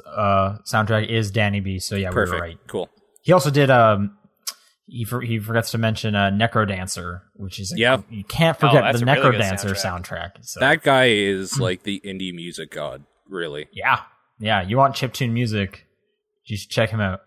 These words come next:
Speaker 2: Yeah.
Speaker 1: Um, but anyway, yeah, my, my
Speaker 2: Mm-hmm.
Speaker 1: highlights with, uh,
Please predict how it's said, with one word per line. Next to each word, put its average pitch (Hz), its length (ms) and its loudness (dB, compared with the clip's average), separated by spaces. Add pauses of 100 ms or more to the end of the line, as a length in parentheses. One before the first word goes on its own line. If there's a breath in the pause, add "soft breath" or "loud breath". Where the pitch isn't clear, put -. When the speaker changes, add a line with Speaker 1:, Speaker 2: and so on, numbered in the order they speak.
(160)
Speaker 2:
Yeah. 98 260 0 (920)
Speaker 1:
Um, 90 380 -10 (460)
but 127 80 6
anyway, 120 320 2 (420 soft breath)
yeah, 113 300 4
my, 156 400 4
my 147 180 4
Speaker 2:
Mm-hmm. 151 100 2
Speaker 1:
highlights 131 440 6
with, 110 360 0
uh, 95 260 0